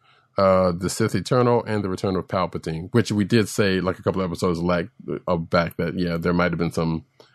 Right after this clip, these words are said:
inklings of that in, uh, a, a fan theory. Um, and then the, the article kinda goes on to, you know, lay out its theories. So, we'll see if that's the case.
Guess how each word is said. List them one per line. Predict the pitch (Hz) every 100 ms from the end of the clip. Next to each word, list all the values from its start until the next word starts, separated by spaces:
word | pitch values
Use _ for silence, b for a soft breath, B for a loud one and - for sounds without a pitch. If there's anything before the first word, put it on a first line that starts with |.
| b
inklings | 90 82 82 80
of | 85
that | 90 87 64 _
in, | 87 85 85
uh, | 76 85 85 -
a, | 82 87 82 -
a | -
fan | - 85 82 82 85 -
theory. | 85 82 85 - _ _ _ _ _ _ _ _ _ _ _ _ _ _
Um, | 90 90 82 87 87 - _ _ _ _ _ _ - -
and | 92
then | 95
the, | 92 95
the | 80 82
article | 87 85
kinda | 85 92 85
goes | 90 85
on | 87 85
to, | - 85 82 - -
you | 85
know, | 82 92 _ _ _ _ _ _ _ _ _ _ -
lay | 95 87
out | 85
its | 85 -
theories. | 90 82 87 - _ _ _ _ _ _ _ _ _ _ _ _ _ _ _ _ _ _
So, | - 80 - _ _ _ _ _ _ _ _ -
we'll | 120
see | 131 143
if | 143
that's | 147 147
the |
case. | 139 160 101